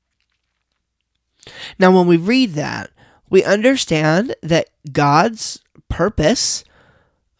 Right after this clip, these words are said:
for the stars was apparently to give light upon the earth. Now, it doesn't seem to me that that purpose is accomplished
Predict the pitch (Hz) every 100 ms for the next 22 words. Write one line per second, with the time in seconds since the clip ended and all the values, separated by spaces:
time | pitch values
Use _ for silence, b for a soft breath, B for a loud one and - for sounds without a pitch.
0 | _ _ - 233 285 311 196 - 139 135
1 | 185 254 - - 135 131 160 240 - -
2 | - 147 226 214 208 190 208 185 180 226
3 | 196 180 208 233 370 - - - _ _
4 | _ _ _ _ _ _ _ _ _ _
5 | _ _ b b b b b b b _
6 | 196 185 180 190 247 - _ _ _ _
7 | _ - _ 214 196 254 285 233 220 220
8 | 208 196 190 262 220 170 214 - b b
9 | b - 147 160 151 151 - - - _
10 | _ _ 120 - 160 143 175 202 - -
11 | - 196 220 160 175 190 - 170 156 151
12 | - 214 320 - 175 160 170 - -